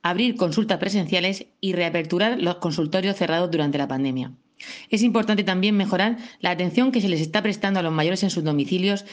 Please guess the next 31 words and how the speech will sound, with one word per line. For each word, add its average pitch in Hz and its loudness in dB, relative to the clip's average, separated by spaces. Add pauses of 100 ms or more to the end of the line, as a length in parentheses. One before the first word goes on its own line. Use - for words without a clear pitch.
(120)
y 170 -2
también 175 2
en 196 2
sus 170 -2
residencias. 135 -2 (320)
Son 247 0
cuestiones 220 2
prioritarias 196 0 (220)
y - -2
que 180 0
deben 226 2
abordarse 180 0
desde 135 0
ya. 127 -4 (540)
Necesitamos 202 2
una 240 4
atención 208 2
primaria 220 2
con 175 2
medios 220 2
y 240 0
presupuesto 196 0
suficiente. 147 -2 (320)
Los 196 -2
pacientes 240 2
no 220 4
pueden 208 2
seguir 175 2
esperando 170 0
veinte 165 2
días 196 0